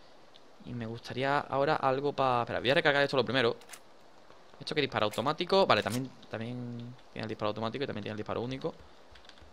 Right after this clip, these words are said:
Vale, abrimos esto. Eso es. En el cuarto de baño, pues obviamente no hay nada.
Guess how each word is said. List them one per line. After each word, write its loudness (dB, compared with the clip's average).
Vale, -20
abrimos -8
esto. 4
Eso -12
es. -6
En -12
el -14
cuarto -6
de -2
baño, -6
pues -8
obviamente -6
no -10
hay -8
nada. -8